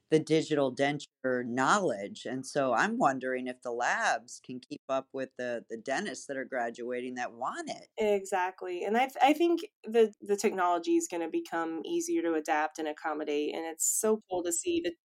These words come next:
Speaker 2: there's a lot of technicians now speaking at Lab Day and speaking on webinars and speaking for companies about the digital workflows. And I think that there's enough education out there now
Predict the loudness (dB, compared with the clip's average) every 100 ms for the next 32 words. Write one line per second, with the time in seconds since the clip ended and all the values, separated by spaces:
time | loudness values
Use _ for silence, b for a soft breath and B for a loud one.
0 | 2 6 8 8 4 4 0 0 0 0
1 | 0 -2 -2 -2 0 -2 -4 -4 -4 2
2 | 2 2 -2 -2 -4 -6 -6 -6 -4 -4
3 | 0 2 0 0 -4 -4 -4 -2 -2 -4
4 | -4 -6 -6 -4 -2 -2 -6 -6 -6 -2
5 | 2 2 0 -4 -4 -2 -2 -4 -6 -6
6 | -4 -4 -6 -2 0 0 0 -4 -4 -4
7 | -4 -2 0 0 -2 -4 -6 -6 -4 -4
8 | -6 -6 -4 -4 -2 -2 -2